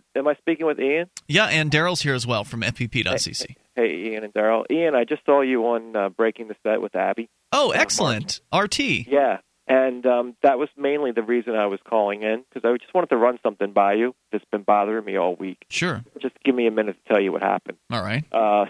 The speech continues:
Speaker 1: Sunday, I was driving down the road, and, uh, I, you know, kinda came up a hill, and then I was going down a hill, and the cop was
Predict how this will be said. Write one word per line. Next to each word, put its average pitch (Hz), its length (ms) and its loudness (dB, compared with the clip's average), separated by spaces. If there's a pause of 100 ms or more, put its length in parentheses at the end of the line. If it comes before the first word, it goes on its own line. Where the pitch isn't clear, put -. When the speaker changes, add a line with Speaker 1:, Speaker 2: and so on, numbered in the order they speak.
(120)
Speaker 1:
Sunday, 139 360 4
I 117 40 0
was 113 160 -6
driving 98 360 2
down 87 200 -2
the 82 80 -14
road, 76 300 -6 (360)
and, 80 400 -2
uh, 58 380 0 (760)
I, 95 320 0 (280)
you 113 120 -6
know, 95 160 2
kinda 107 260 0
came 107 220 0
up 107 160 2
a 104 60 -4
hill, 113 500 0
and 101 80 -16
then 101 160 -4
I 98 80 -2
was 95 100 -10
going 101 240 0
down 98 300 0
a 101 80 -4
hill, 110 360 0 (140)
and 92 340 -4 (640)
the 113 60 -4
cop 101 320 2
was 101 100 -6